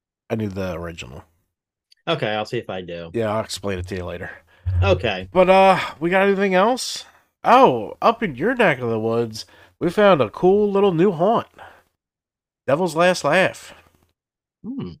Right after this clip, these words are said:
Speaker 2: Did you tell me about this one yet? No, you went to another one you told me about.
Speaker 1: I don't know, but we went up there Sunday, and, um, it's like a home haunt on steroids.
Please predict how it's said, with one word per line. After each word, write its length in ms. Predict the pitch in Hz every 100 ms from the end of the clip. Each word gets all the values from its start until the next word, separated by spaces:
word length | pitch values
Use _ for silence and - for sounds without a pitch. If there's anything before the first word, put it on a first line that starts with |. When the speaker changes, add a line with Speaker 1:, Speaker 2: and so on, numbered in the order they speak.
| _
Speaker 2:
Did 120 | 131
you 80 | 131
tell 120 | 139 180
me 60 |
about 160 | 202 214
this 160 | 220 220
one 140 | 226
yet? 80 | 214
No, 400 | 165 147 113 101
you 180 | 110 123
went 180 | 123 120
to 100 | 113
another 260 | 113 135
one 140 | 107 98
you 80 |
told 160 | 92 98
me 80 | 90
about. 360 | 87 87 87 131
Speaker 1:
I 60 |
don't 120 | 143
know, 200 | 147 156
but 100 | 117
we 140 | 113 139
went 180 | 143 135
up 120 | 120
there 120 | 117
Sunday, 560 | - 127 139 120 107 110
and, 180 | 110
um, 320 | 110 113 113 110 _ _ - - _ _ _ _ _ _ _ _
it's 180 | 170 -
like 160 | 226
a 100 | 202
home 400 | 143 - 185 233
haunt 340 | 156 196 226 202
on 280 | 151 139 123
steroids. 1000 | - 170 196 220 233 254 226 196 -